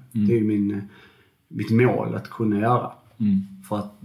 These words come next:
Speaker 2: jag har märkt det här året som har gått att det är något som jag verkligen mår bra av.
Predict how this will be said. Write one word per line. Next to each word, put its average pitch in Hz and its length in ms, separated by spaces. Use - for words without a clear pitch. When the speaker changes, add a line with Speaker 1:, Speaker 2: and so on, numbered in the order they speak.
Speaker 2:
jag 120 140
har 113 60
märkt 110 280
det 110 140
här 110 120
året 101 200
som 107 220
har 110 80
gått - 300
att - 240
det 104 520
är 101 60
något 98 180
som 104 140
jag 104 80
verkligen 98 580
mår 107 160
bra 117 240
av. 98 340